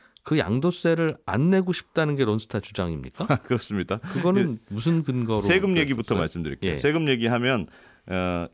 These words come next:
Speaker 2: 결론부터 말씀드리면 한국 정부가 세금을 매긴 게 부당하다, 이게 론스타 주장이었잖아요.
Speaker 1: 예.
Speaker 2: 이 주장은 전부 다 기각이 됐습니다.
Speaker 1: 음.
Speaker 2: 어, 론스타가 진 건데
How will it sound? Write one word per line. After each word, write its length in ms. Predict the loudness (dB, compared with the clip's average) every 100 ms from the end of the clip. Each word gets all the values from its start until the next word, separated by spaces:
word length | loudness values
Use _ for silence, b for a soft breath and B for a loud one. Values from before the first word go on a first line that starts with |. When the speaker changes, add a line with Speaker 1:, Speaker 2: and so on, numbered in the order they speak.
| 0
Speaker 2:
결론부터 520 | 4 4 2 0 0
말씀드리면 680 | 0 0 0 0 0 0 -2
한국 300 | -2 -4 -4
정부가 600 | -2 -2 -2 0 0 0 -8 _ _ _ _
세금을 380 | -2 -2 0 2
매긴 220 | 0 0
게 60 | -4
부당하다, 520 | 0 2 2 2 0
이게 160 | 0
론스타 340 | -2 -2 -2 -4
주장이었잖아요. 760 | -4 -4 -4 -4 -4 -2 -2 0
Speaker 1:
예. 40 | 0
Speaker 2:
이 60 | 0
주장은 480 | -2 -2 -2 -4 -8 _
전부 260 | -6 -4 -2
다 80 | -2
기각이 380 | -2 -4 -4 -6
됐습니다. 500 | -14 -14 -16 -14 -14
Speaker 1:
음. 280 | -14 -14 -10
Speaker 2:
어, 120 | -8
론스타가 460 | -2 -2 -2 -4 -4
진 260 | -4 0
건데 420 | 0 0 0 -2